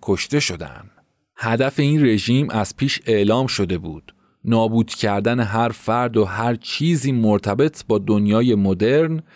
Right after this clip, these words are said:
و برگردوندن یک ملت و یک کشور به سال صفر.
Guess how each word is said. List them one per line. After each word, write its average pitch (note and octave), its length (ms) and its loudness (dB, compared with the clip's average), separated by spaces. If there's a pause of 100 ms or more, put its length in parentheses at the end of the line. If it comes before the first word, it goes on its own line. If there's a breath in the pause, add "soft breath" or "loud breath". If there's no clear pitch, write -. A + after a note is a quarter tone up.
(340 soft breath)
و A2 220 0
برگردوندن G#2+ 1080 0
یک A2+ 400 0
ملت A2 440 2
و G#2 60 0
یک B2 280 -2
کشور B2+ 640 -2 (260 soft breath)
به - 80 -2
سال G#2+ 420 2
صفر. - 640 -6